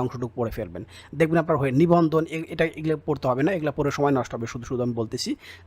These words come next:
just আপনি এই অংশটুকু পড়বেন, হয়ে গেল। এরপর আপনি সৃজনশীল কয়ের জন্য শিখবেন এই দশটি প্রশ্ন। নামমাত্র অংশীদার কাকে বলে, ওই অংশীদার প্রকারভেদটা আপনাকে একটু আগে পড়তে বললাম, সেখান থেকে এটা শিখে ফেলবেন।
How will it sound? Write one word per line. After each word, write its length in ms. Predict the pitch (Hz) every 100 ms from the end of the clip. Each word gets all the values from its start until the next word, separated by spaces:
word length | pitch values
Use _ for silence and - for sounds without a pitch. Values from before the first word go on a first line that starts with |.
| 131
just 240 | 151 269 -
আপনি 140 | 156 175 - -
এই 60 | 175
অংশটুকু 340 | 147 - 135 202 -
পড়বেন, 280 | 123 104 95 -
হয়ে 120 | 175 160
গেল। 120 | 107 90 - - -
এরপর 160 | 208 226 220
আপনি 100 | 226
সৃজনশীল 340 | - 214 196 196 -
কয়ের 180 | 185 185
জন্য 120 | 175 170
শিখবেন 240 | 160 151 165 196
এই 60 | 160
দশটি 280 | 117 - 135 113
প্রশ্ন। 240 | 107 - 80 - _ _ _ - -
নামমাত্র 460 | 135 151 160 160 160
অংশীদার 320 | 151 156 151 123
কাকে 180 | 135 147
বলে, 100 | 139 147
ওই 80 | 160 175
অংশীদার 340 | 180 170 170
প্রকারভেদটা 420 | 170 170 156 151 151
আপনাকে 200 | 151 147
একটু 100 | 143 143
আগে 100 | 147 -
পড়তে 220 | 131 139 135
বললাম, 240 | 139 135 196 -
সেখান 220 | 175 165 165
থেকে 140 | 147 139
এটা 100 | 139 135 - -
শিখে 200 | 151 147
ফেলবেন। 260 | 139 131